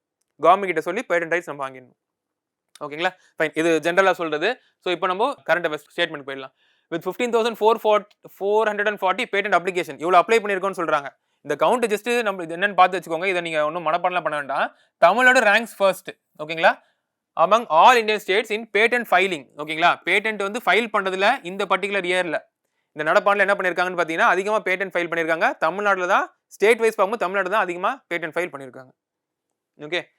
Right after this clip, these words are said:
சரி, twenty twenty-four twenty twenty-five ஆம் ஆண்டில், ஆ, பதினைந்தாயிரம் சொச்சம் காப்புரிமை, காப்புரிமை, ஓகேங்களா? தமிழ்ல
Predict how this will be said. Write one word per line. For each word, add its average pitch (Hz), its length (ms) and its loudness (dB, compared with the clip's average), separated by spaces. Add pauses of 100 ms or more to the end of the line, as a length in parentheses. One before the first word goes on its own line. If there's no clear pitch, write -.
(540)
சரி, 147 220 -6
twenty 202 220 -4
twenty-four 208 300 -2
twenty 196 200 -4
twenty-five 196 340 -2
ஆம் 175 120 -4
ஆண்டில், 196 280 0 (380)
ஆ, 147 40 -4 (180)
பதினைந்தாயிரம் 190 600 0 (100)
சொச்சம் 185 400 -6
காப்புரிமை, 196 480 0 (480)
காப்புரிமை, 190 460 4
ஓகேங்களா? 165 320 -2
தமிழ்ல 196 240 4